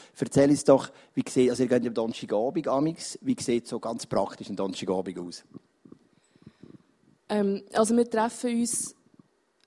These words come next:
Speaker 2: zuerst gemeinsam als Team, die, die rausgehen. Und wir haben ein Lokal in der Hesermee, ist super, können wir alles brauchen und können dort rein. Und dann be-, treffen wir uns eigentlich zum Gebet.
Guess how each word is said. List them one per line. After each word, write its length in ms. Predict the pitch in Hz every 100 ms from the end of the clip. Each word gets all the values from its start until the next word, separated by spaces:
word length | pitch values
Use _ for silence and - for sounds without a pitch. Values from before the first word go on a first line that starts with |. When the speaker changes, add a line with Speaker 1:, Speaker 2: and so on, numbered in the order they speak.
| _ _ -
Speaker 2:
zuerst 520 | - 226 233 254 - -
gemeinsam 640 | 220 240 277 277 277 269
als 200 | 185 190
Team, 300 | - 277 311
die, 80 | 233
die 60 |
rausgehen. 600 | 214 190 277 285 240 254 320 _ _ _ - -
Und 160 | 202
wir 60 | 202
haben 200 | 190 185
ein 80 | 185
Lokal 340 | 196 - 196 208
in 60 |
der 140 | 202 220
Hesermee, 360 | 247 254 233
ist 160 | 220 -
super, 300 | 226 - 247
können 260 | - 196
wir 80 | 190
alles 260 | 190 196 -
brauchen 560 | - 226 233 - 208 190
und 260 | 180 180 -
können 140 | 190 185
dort 200 | 185 -
rein. 300 | 240 254 294 _ _ _ _ _ _ _ - -
Und 120 | 226
dann 80 | 220
be-, 340 | - - -
treffen 280 | 220 226 247
wir 60 | 226
uns 60 |
eigentlich 160 | 202 202
zum 120 | 185
Gebet. 540 | 214 220 311 _ -